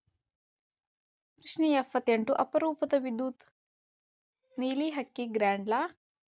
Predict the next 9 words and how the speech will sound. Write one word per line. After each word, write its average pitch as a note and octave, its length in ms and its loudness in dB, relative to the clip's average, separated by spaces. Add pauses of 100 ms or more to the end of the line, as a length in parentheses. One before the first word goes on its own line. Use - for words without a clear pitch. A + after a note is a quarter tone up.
(420)
ಇತ್ತೀಚೆಗೆ C4 440 -2
ಯಾವ B3+ 220 6
ರಾಜ್ಯದಲ್ಲಿ A#3+ 440 2
ಕಾಣಿಸಿಕೊಂಡಿತು? G3+ 880 -2 (1200)
ಇದಕ್ಕೆ A3+ 160 -6
ಸರಿಯಾದ G#3+ 400 0
ಉತ್ತರ G#3+ 260 -4
ಹಿಮಾಚಲ G#3 440 0
ಪ್ರದೇಶ. G3 440 -6